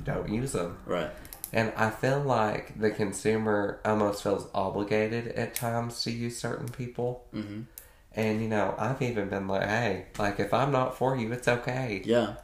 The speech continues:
Speaker 1: Like, let's find you somebody that is."
Speaker 2: Right.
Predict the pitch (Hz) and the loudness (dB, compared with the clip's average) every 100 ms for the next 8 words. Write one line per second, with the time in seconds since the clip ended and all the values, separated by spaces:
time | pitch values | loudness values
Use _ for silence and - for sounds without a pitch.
0 | - 107 104 104 113 - - 117 123 120 | 2 4 4 4 2 2 2 2 2 -2
1 | 120 117 113 113 107 104 107 98 92 - | -2 0 0 0 -2 0 0 -2 -6 -10
2 | - - 95 85 | -14 -10 -6 -6